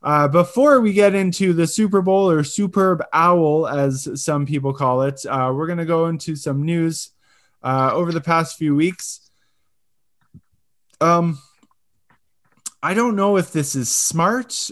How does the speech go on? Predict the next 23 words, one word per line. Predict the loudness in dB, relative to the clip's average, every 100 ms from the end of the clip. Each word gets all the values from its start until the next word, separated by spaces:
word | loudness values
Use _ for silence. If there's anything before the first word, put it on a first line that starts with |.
| -6
or | -2 -2 -2
a | -2
bad | 0 2 2
influence, | 0 -2 -4 -4 -4 -6 -6
a | -6
little | -4 -2
bit | -2 -4
of | -2
both. | -2 -2 -4 -12 -20 _
It's | -10 -6
a | -4
little | -4 -4
bit | -4 -4
smart, | -2 -2 -2 -2
but | -4 -4
very | -4 -2 -2
much | -2 -4
a | -8
bad | -2 0 0
influence | -2 -8 -8 -8 -8 -10
for | -8 -4 -4 -6 -10
younger | -10 -8 -6 -6 -4
athletes. | -2 -2 -4 -6 -8